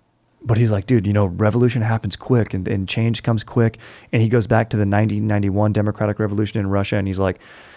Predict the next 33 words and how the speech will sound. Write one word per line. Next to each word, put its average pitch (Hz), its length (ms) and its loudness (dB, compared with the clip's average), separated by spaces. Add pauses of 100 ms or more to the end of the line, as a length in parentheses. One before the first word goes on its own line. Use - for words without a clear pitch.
(260)
"That 113 100 2
was 110 140 0
good." 143 420 2
He 123 220 -2
goes, 117 180 2
"But 104 120 0
it 104 40 0
happened 123 300 -2
so 123 100 2
fast. 131 300 2
There 123 100 2
wasn't 117 400 -2
anything 120 360 0
set 117 300 0
up. 127 240 2
And, 98 200 -2 (520)
and 104 520 2
it 190 100 0
was 107 140 0
tough 135 220 0
for 120 100 -6
people 123 240 0
to 104 60 0
scramble." 110 580 0
And 98 100 0
he's 101 100 -2
like, 101 140 -2
"That's 104 180 -2
why," 110 160 2
he's 110 120 2
like, 95 140 -2
"right 113 180 0
now 120 360 2